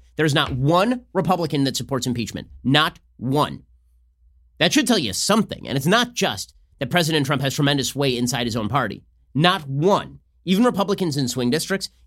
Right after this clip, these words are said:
even Republicans in swing states. Okay, so she is the most obvious far-left legal commentator called Pamela Karlan, but she's not the only one called by the Democrats. Uh, another professor named Noah Feldman,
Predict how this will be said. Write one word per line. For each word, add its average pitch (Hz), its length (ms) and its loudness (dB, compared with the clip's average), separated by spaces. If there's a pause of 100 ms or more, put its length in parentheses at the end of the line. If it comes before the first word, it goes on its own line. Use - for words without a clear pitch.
even 214 200 4
Republicans 147 540 0 (140)
in 160 160 2
swing 143 240 2
states. - 360 -6 (580)
Okay, 151 260 2
so - 140 -2
she 233 280 2
is 156 100 -2
the 156 80 0
most 143 220 0 (100)
obvious 143 480 0 (680)
far-left 151 680 0 (580)
legal 165 380 2
commentator 139 600 0
called 120 280 0
Pamela 120 260 -2
Karlan, 131 280 0
but 143 100 -2
she's 254 180 2
not 202 180 0
the 151 100 -4
only 226 260 4
one 87 320 -6 (240)
called 143 420 0
by 120 320 0
the 120 100 -4
Democrats. 117 520 -4 (720)
Uh, 139 160 -2
another 208 300 2
professor 147 360 -6
named 131 200 2
Noah 160 180 4
Feldman, 139 500 -2